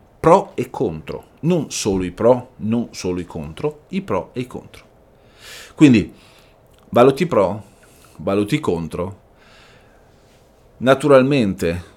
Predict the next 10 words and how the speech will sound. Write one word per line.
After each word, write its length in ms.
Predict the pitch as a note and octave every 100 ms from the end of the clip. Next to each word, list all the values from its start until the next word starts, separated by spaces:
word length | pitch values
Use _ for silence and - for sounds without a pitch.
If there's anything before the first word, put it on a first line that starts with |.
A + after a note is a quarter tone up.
| _
cerchi 400 | - D3+ D3 C3+
di 80 | B2
vedere 640 | A#2 A#2+ C3 A2+ F2+ E2+ - -
che 140 | A#2+
conseguenze 880 | - C3+ - A#2+ A#2+ C3+ B2+ - A#2+
han-, 420 | B2 G#2+ F#2+ F2+
eh, 160 | - G#2+
hanno 680 | A#2+ C3 G#2+ G2 F2 F2 - -
i 60 | G#2+
vari 440 | G#2 G2+ F#2+ E2+